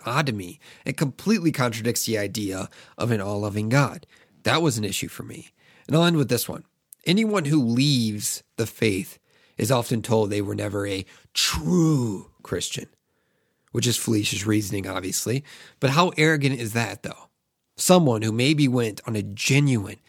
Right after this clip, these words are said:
introspective journey, found that they are not a Christian, didn't really connect with it, didn't vibe with it, and don't find the faith helpful to their lives.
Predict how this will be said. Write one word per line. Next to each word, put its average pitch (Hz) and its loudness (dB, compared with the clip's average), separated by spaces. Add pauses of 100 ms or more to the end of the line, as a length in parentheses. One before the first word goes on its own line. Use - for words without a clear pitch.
(400)
introspective 151 2
journey, 98 -4 (220)
found 131 4
that 101 -2
they 110 6
are 107 2
not 113 2
a 180 2
Christian, - 0 (560)
didn't 135 2
really 170 2
connect 147 0
with 113 -2
it, 110 0
didn't 135 -6
vibe 127 -2
with 107 -6
it, 104 -6 (680)
and 131 -2
don't 147 2
find 156 2
the 127 0
faith 117 -2
helpful 135 0
to 113 -8
their 101 -2
lives. 117 -2